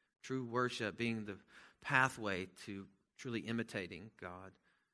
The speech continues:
<clears throat> This passage says, "Now the Lord is the Spirit, and where the Spirit of the Lord is, there is freedom," which we referred to earlier. "And we all,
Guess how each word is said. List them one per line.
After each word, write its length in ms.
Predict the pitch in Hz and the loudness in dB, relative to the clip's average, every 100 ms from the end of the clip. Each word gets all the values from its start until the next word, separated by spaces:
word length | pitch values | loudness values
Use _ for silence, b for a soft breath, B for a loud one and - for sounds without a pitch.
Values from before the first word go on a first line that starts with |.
| _ _ _ | _ _ _
<clears throat> 0 | |
This 320 | 185 180 139 - | -2 -2 -2 2
passage 360 | 131 120 113 | 4 4 2
says, 200 | 131 120 | 0 2
"Now 200 | 131 135 | 6 6
the 140 | 120 117 | 6 2
Lord 340 | 117 - 131 | 4 6 6
is 100 | 120 | 4
the 120 | 117 | -2
Spirit, 420 | - - 147 190 | -4 6 8 8
and 60 | 156 | 6
where 100 | 131 | 0
the 80 | 113 | 0
Spirit 340 | - 139 135 | -2 0 2
of 80 | 127 | 0
the 60 | 120 | -2
Lord 200 | 117 131 | 0 0
is, 140 | 127 | 0
there 220 | 135 143 | 0 2
is 120 | 165 | 0
freedom," 400 | - 269 240 95 101 | 2 2 4 2 -2
which 160 | 104 | -14
we 80 | 107 | -14
referred 300 | 110 135 123 | -6 -4 -2
to 140 | - 139 | -4 -6
earlier. 380 | 156 120 78 - _ _ _ _ _ _ _ - | -4 -6 -8 -14 _ _ _ _ _ _ _ -6
"And 180 | 120 117 | -4 2
we 260 | 175 247 | 6 8
all, 380 | 135 101 120 151 | 8 4 0 -2